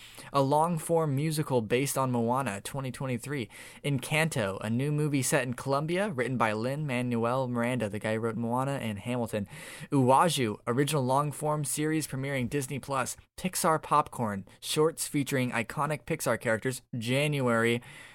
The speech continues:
twenty twenty-one. Doug Days, new series featuring Doug from the movie Up, fall twenty twenty-one. A Cars series following Lightning McQueen and Mater, fall twenty twenty-two. Win or Lose, Pixar's first original long-form animated series.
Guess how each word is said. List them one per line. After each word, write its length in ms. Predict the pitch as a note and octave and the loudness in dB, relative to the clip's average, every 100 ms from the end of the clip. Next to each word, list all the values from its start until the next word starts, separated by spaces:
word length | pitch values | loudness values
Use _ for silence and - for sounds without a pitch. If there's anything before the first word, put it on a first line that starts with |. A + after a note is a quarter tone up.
| - _ _ | -20 _ _
twenty 360 | - C3 C#3+ C#3+ | -10 -4 -2 -2
twenty-one. 500 | D3+ C#3 C3+ B2 A2+ - B2 | -2 -2 0 0 -2 -6 0
Doug 300 | A#2+ D#3+ D#3 | 6 6 6
Days, 380 | B2+ G2+ G2+ - - | 4 4 0 -4 -6
new 140 | C3 C3+ | -2 0
series 360 | - C#3 C3 | 2 2 2
featuring 380 | C#3 C3 C3 A#2 | 0 0 2 0
Doug 260 | G#2 B2+ B2+ | 4 4 4
from 220 | - A#2 A2+ | 2 0 2
the 60 | |
movie 340 | A2 A#2 A2 - | 2 2 0 0
Up, 220 | D3 - - - - - | 0 0 -12 -20 -20 -16
fall 440 | - D3 C#3+ A2 | 0 4 4 2
twenty 300 | - D3 C3 | 0 -4 -2
twenty-one. 560 | C3 C3+ B2 B2 G#2+ - - _ | -2 0 2 2 2 -2 -14 _
A 100 | C3+ | -2
Cars 580 | - - E3 E3 C3 C#3+ | 0 2 4 6 2 -4
series 600 | - - B2 A2 G2+ - | -4 0 2 2 0 -6
following 380 | - C#3 C3+ B2+ | -2 0 2 2
Lightning 380 | C3+ D3 D3 B2+ | 0 0 -2 -2
McQueen 380 | - D#3 D#3 B2 | -4 -4 -2 0
and 200 | B2 A#2+ | 0 2
Mater, 340 | C3+ B2 G2+ | 0 0 -2
fall 420 | - - C#3 C#3+ C#3 | -6 0 2 2 -2
twenty 280 | - C#3+ | -6 -6
twenty-two. 520 | C3 C#3+ B2 - D3+ A2+ - - | -4 -4 -4 -2 -2 -2 -8 -4
Win 300 | B2 D#3 F#3 | 4 6 6
or 120 | E3+ | 2
Lose, 480 | C3 D#3+ A2 F#2 - - | 4 2 0 -2 -8 -10
Pixar's 440 | - D#3+ E3 C#3 - | 0 2 4 2 2
first 320 | - D#3+ D#3 | 2 2 2
original 420 | C3+ C3+ C#3+ D3+ | 2 2 2 2
long-form 500 | B2 B2 C3+ C3 C3 | 2 0 0 -2 -2
animated 360 | - B2+ - B2+ | -2 -4 -4 -2
series. 400 | - B2+ C3 B2+ | 0 2 2 -2